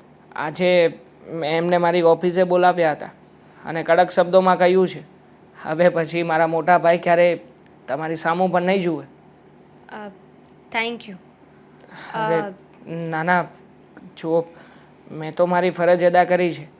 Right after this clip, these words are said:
Speaker 1: આવી રીતે મારા મોટા ભાઈ કોઈ પણ બેન દીકરીની છેડતી કરે,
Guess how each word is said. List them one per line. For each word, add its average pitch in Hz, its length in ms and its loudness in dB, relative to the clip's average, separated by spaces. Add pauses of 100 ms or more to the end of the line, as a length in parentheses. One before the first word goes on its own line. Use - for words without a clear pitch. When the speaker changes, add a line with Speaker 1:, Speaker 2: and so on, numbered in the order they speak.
(520)
Speaker 1:
આવી 156 300 -4
રીતે 165 260 0
મારા 170 500 4 (160)
મોટા 165 400 4
ભાઈ 170 220 4
કોઈ 175 200 0
પણ 185 220 0
બેન 175 220 4
દીકરીની 175 420 -2
છેડતી 170 360 -2
કરે, 175 260 2